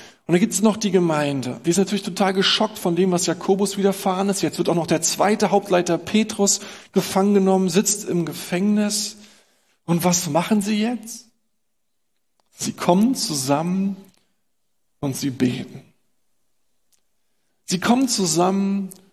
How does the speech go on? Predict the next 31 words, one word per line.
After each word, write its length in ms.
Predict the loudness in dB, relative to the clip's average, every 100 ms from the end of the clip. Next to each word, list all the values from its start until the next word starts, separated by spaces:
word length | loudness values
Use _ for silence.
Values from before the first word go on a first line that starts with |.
| _ _ _
und 160 | -8 -6
sie 140 | -8
beten. 540 | -4 -4 -4 -6 -14 -20 _ _ _ _ _ _ _ _ _ _ _ _ _ _ -20
Ich 100 | 0
weiß 200 | 0 2
nicht, 180 | -2 0
wie 60 |
es 160 | -2 0
dir 160 | 0 2
so 100 | 0
geht, 340 | 0 -4 -4
aber 480 | -4 0 0 -2 -6 -20 _ _
das 100 | -8
klingt 220 | 0 2 2
jetzt 160 | 0
nicht 160 | -2 0
besonders 420 | 0 0 0 -4
viel, 380 | -4 0 0 0
oder? 400 | 0 -2 -4 -6 -16 _ _ _ _ -6
Zusammenzukommen 800 | -2 0 2 0 -2 -4 -2
und 100 | -2
zu 160 | -4 -6
beten, 460 | 2 2 2 0 -2
wenn 100 | 0
auch 80 |
noch 120 | 0 0
der 120 | -2
zweite 500 | -2 0 2 2 0
im 140 | -2
Gefängnis 540 | -2 -4 -4 -2 -4 -4
sitzt? 400 | -6 -6 -18